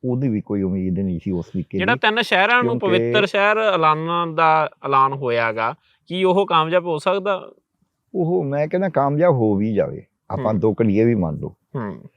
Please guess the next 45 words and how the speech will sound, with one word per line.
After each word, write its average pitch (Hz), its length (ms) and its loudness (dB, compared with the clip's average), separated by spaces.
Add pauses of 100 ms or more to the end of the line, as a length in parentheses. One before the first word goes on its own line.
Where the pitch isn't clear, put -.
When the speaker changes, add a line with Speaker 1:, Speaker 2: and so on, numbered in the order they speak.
(340)
Speaker 1:
ਇਹੋ 190 240 4
ਜਿਹੀਆਂ 220 180 0
ਗੱਲਾਂ 160 400 2
ਕਹਿ 160 200 0
ਕੇ 165 140 -2
ਵੀ 156 120 2
ਇਹਨੂੰ 151 200 0
ਪਵਿੱਤਰ 131 440 -2
ਸ਼ਹਿਰ 135 280 0
ਕਹਿਤਾ। - 320 0 (300)
Speaker 2:
ਹੂੰ। 117 280 -10 (880)
Speaker 1:
ਠੀਕ 135 220 -2
ਹੈ, 139 120 -10 (420)
ਪਵਿੱਤਰ 135 320 4
ਸ਼ਹਿਰ 139 200 6
ਦੀ 143 100 0
ਉਹਦੀ 143 160 2
ਪਰਿਭਾਸ਼ਾ 120 480 2
ਕੀ 107 240 -2
ਹੈ? 104 160 -10 (140)
ਵੀ 110 80 2
ਉੱਥੇ 113 160 0
ਸਿਗਰਟ 117 280 -4
ਵੀ 151 280 2
ਨਹੀਂ, 139 180 -2
Speaker 2:
ਹੂੰ, 120 560 -12
Speaker 1:
ਤੰਬਾਕੂ 117 220 2
Speaker 2:
ਕਦੇ 143 80 2
Speaker 1:
ਨਹੀਂ 160 80 4
Speaker 2:
ਤੰਬਾਕੂ 139 520 2
ਨਹੀਂ, 139 140 -2
ਕੋਈ 151 180 0
ਨਸ਼ਾ 135 360 0
ਨਹੀਂ 131 120 0
Speaker 1:
ਮੈਂ 131 40 2
Speaker 2:
ਉਹਨਾਂ 151 140 4
Speaker 1:
ਇਹੀ 131 40 -2
Speaker 2:
ਸ਼ਹਿਰਾਂ 131 220 -2
'ਚ 139 40 -10
Speaker 1:
ਪੁੱਛ-, 135 80 -8
Speaker 2:
ਵਿਕੂਗਾ। 123 280 -2
Speaker 1:
ਮੈਂ, 143 460 -8
ਮੈਂ 156 120 -4
ਇਹੀ 135 120 0
ਪੁੱਛਦਾ। 110 360 -14